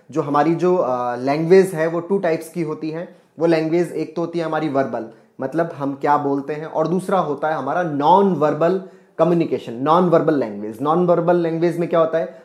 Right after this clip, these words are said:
हमारी हैंड की मूवमेंट्स कैसी है, हमारी बॉडी पोस्चर कैसी है, हमारे फेशियल एक्सप्रेशन कैसे हैं, हम खड़े किस तरह से हैं, हम किस वे में हम लोगों से इंटरेक्ट कर रहे हैं, ये सारी जो चीज़ें वो नॉन वर्बल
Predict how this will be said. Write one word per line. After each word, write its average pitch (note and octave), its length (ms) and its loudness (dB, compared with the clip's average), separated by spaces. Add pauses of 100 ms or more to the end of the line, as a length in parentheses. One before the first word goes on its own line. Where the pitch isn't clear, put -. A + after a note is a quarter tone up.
हमारी C#3+ 280 0
हैंड D3 360 -4
की E3 80 -2
मूवमेंट्स D3 420 -4
कैसी C#3+ 340 -2
है, C#3+ 80 -2
हमारी C3+ 240 -2
बॉडी B2+ 260 0
पोस्चर C#3+ 340 -4
कैसी C3+ 360 -6
है, C#3 140 -6 (300)
हमारे C3+ 200 -2
फेशियल D#3 360 -4
एक्सप्रेशन D3 480 -4
कैसे C#3 280 -4
हैं, C#3 280 -8 (200)
हम C#3+ 140 -4
खड़े D3+ 280 0
किस D3 240 -6
तरह C#3 140 0
से C#3+ 120 -6
हैं, D3 120 -6
हम D3 180 -6
किस E3+ 320 -4
वे D3+ 240 4
में D#3+ 120 4
हम D#3 260 -4 (200)
लोगों D3 200 4
से D3+ 120 -4
इंटरेक्ट D#3+ 400 0
कर D#3+ 120 4
रहे F3 100 4
हैं, F3+ 60 4
ये G#3 80 6
सारी F#3+ 300 6
जो G3 120 6
चीज़ें F#3+ 280 0
वो F#3+ 120 0
नॉन D3 260 4
वर्बल D#3 460 2